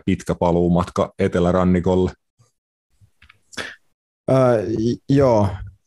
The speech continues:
Speaker 2: mä en tiedä sitten, et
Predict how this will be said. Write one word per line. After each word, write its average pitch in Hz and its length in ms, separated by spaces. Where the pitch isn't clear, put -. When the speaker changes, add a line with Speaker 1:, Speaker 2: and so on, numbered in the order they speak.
Speaker 2:
mä 139 240
en 139 100
tiedä 139 240
sitten, 123 440
et - 280